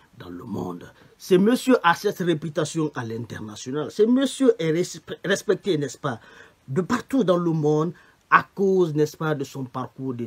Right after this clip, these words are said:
tout ce qu'il a fait, de son statut d'homme de paix. Est-ce que cette même personne peut venir, n'est-ce pas, en Guinée, dans son propre pays, et être à la base d'une autre crise ? Je crois que non.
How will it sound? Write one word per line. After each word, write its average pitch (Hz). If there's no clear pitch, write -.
tout 156
ce -
qu'il 120
a 104
fait, 113
de 147
son 135
statut 139
d'homme 120
de 104
paix. 113
Est-ce 226
que 233
cette 202
même 165
personne 160
peut 160
venir, 151
n'est-ce 131
pas, 101
en 156
Guinée, 214
dans 170
son 185
propre 208
pays, 220
et 175
être 220
à 160
la 156
base 214
d'une 170
autre 127
crise ? 165
Je 113
crois 127
que 127
non. 113